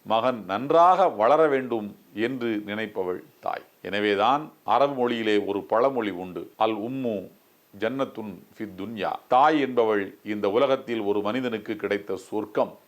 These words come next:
சொர்க்கத்தில் என்ன கிடைக்கும்? விரும்பியதெல்லாம் கிடைக்கும். தாயிடத்திலே போய் ஒரு மனிதன் என்ன கேட்டாலும்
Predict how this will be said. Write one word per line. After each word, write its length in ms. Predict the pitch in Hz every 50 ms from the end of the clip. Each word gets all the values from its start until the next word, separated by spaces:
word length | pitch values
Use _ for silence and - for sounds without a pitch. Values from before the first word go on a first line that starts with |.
| _ - -
சொர்க்கத்தில் 500 | 139 143 143 - 196 190 127 170 190 180 170
என்ன 220 | 175 190 214 214
கிடைக்கும்? 480 | 196 202 190 196 190 180 202 208 208 208 - - - _ _ _ -
விரும்பியதெல்லாம் 720 | 120 135 139 139 139 135 123 123 120 120 117 117 117 113
கிடைக்கும். 440 | 101 95 90 90 - - - - - _ _ -
தாயிடத்திலே 580 | 110 120 139 151 147 143 139 139 139 131 127
போய் 300 | 123 110 123 123 123 117 107 104 104 - - -
ஒரு 200 | 110 110 107 101
மனிதன் 560 | 104 117 131 139 131 127 123 113 101 95 - _ _ _ _ _
என்ன 380 | - 110 120 135 175 196 214 208
கேட்டாலும் 600 | 147 170 165 160 160 151 131 127 123 120 110